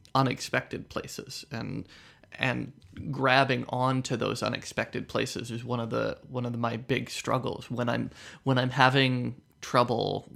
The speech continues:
getting to an idea, or when I'm having trouble figuring out how to formulate a particular design or something like that. If I could go to a place and just, you know, that, that I had, that was reliable for me, that would be great. But instead, I,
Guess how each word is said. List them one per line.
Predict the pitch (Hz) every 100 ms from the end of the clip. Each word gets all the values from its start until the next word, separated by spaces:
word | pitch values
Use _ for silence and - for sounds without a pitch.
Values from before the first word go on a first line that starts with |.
| 127
getting | 120 120 123 120
to | - 117 110 110 -
an | 117
idea, | 113 120 123 117 110
or | - 110
when | 120
I'm | 120
having | 120 123 123
trouble | - 107 120 123 - - - - _
figuring | - 131 131 127
out | 123 120
how | 131
to |
formulate | 123 131 120 123 120 107
a |
particular | 104 - - 120 117 117
design | 120 120 127 170
or | 139
something | - - - 92
like | - -
that. | 113 120 - - - - - _
If | 143 131
I | - 131
could | 123 - 202 208 156
go | 127 120
to | - 120
a |
place | 117 113 107 120 - -
and | - 123
just, | 120 - - - -
you |
know, | 127 - - - _ _ _ _ _ _ -
that, | 139 120 127
that | 123
I | 123
had, | 123 123 127 139
that | 135 123
was | 131 113
reliable | 117 110 123 151 -
for | - -
me, | - 107
that | 117
would | 113 -
be | -
great. | - - 131 - -
But | - 120
instead, | - - - 135
I, | 120 117 113